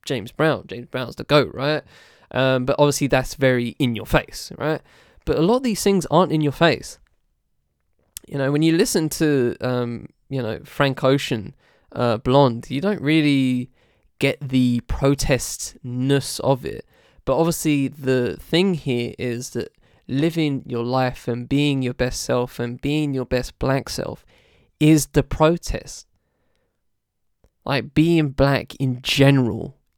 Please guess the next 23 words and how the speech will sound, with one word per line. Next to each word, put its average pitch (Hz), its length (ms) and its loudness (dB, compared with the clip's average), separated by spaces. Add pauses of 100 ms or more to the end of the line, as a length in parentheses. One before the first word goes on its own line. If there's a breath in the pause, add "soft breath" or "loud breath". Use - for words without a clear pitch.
(260)
is 127 540 0 (180)
protest. - 880 0 (1200)
And 180 120 0
I 214 100 2
think 208 260 -2
I, 208 180 2
I, 196 460 0
I 196 40 2
fully 190 280 2
subscribe 160 640 -2
to 151 240 2
that, 139 340 0
um, 131 340 -2
to 147 200 -2
that 131 240 -2
way 135 240 0
of 131 100 0
thinking. - 500 -4 (680)
Um, 123 560 -2 (1080)
especially 165 580 4
when 143 320 4
you're 135 280 8
doing, 127 600 4